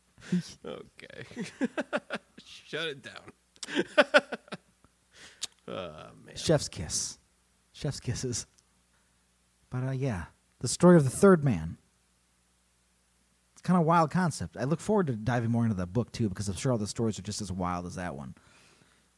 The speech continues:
Speaker 1: Yeah.
Speaker 2: But yeah.
Speaker 1: That's pretty,
Speaker 2: Yeah,
Speaker 1: yeah, I
Speaker 2: right?
Speaker 1: haven't heard
Speaker 2: Just,
Speaker 1: of that, but yeah.
Speaker 2: yeah, something just to think about. Yeah.
Speaker 1: Makes a lot of sense.
Speaker 2: Doesn't it, though?
Speaker 1: With a lot of storytelling s-, things and
Speaker 2: Right.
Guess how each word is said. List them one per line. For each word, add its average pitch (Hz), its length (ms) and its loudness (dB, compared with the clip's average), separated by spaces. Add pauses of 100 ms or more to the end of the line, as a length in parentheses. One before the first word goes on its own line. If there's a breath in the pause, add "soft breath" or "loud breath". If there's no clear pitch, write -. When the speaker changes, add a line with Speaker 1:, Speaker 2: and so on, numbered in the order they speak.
Speaker 1:
Yeah. - 160 -10 (880)
Speaker 2:
But 104 100 -4
yeah. 92 140 -2 (680)
Speaker 1:
That's 107 120 -18
pretty, 110 220 -14 (420)
Speaker 2:
Yeah, 117 80 -2
Speaker 1:
yeah, 98 80 -2 (160)
I 104 60 -4
Speaker 2:
right? 131 100 0
Speaker 1:
haven't 113 160 -4
heard 107 100 -4
Speaker 2:
Just, 92 160 -4
Speaker 1:
of 92 60 -10
that, - 140 -14
but 95 140 -8
yeah. 110 180 -6
Speaker 2:
yeah, 131 160 -2
something 131 280 0
just 127 120 -2
to - 60 -4
think - 180 -2
about. 90 340 -4 (220)
Yeah. 104 240 -2 (260)
Speaker 1:
Makes 113 180 -12
a 104 60 -12
lot 110 160 -10
of 101 60 -16
sense. - 760 -14
Speaker 2:
Doesn't 98 240 0
it, 170 80 -2
though? 196 280 0 (200)
Speaker 1:
With 107 180 -10
a 104 40 -14
lot 92 300 -8
of 90 460 -12 (1200)
storytelling 87 840 -12 (240)
s-, - 280 -16
things - 560 -16 (240)
and - 520 -14 (100)
Speaker 2:
Right. 123 380 -2